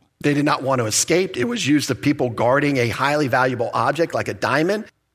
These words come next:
They would not take their eyes off of that highly valued object. We talked last week about my cat. You know, you don't, you don't take your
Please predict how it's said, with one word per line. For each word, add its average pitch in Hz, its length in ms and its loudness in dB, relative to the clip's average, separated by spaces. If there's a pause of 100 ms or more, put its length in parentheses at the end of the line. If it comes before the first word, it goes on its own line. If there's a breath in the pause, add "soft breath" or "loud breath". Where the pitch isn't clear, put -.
They 123 100 2
would 113 180 -2
not 127 280 2
take 147 200 0
their 110 160 2
eyes 131 480 0 (400 loud breath)
off 131 280 0
of 160 120 0
that 123 260 0
highly 127 380 0
valued 110 580 0 (300 soft breath)
object. 123 460 -2
We 107 80 -8
talked 110 240 -2
last 113 260 0
week 120 140 -2
about 113 240 -2
my 110 140 0
cat. 117 400 -2
You 110 80 -6
know, 104 80 -4
you 107 160 -4
don't, 113 260 -2 (240 loud breath)
you 117 140 -2
don't 135 180 -2
take 143 320 0
your 117 160 0